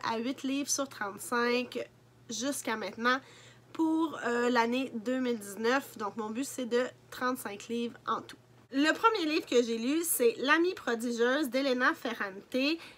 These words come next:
qui est une traduction d'un livre, euh,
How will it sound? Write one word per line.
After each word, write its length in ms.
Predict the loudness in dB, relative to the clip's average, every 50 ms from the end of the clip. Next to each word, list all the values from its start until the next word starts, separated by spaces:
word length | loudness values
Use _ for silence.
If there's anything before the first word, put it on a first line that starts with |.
| -20 -20 -8
qui 260 | -4 -2 0 0 0
est 100 | -2 -4
une 100 | -4 -4
traduction 640 | -2 -4 -4 -4 -4 -8 -6 -2 0 2 2 2
d'un 240 | 0 0 0 0 0
livre, 540 | 0 0 0 0 0 0 -2 -4 -6 -8 -8 -6
euh, 220 | -6 -4 -6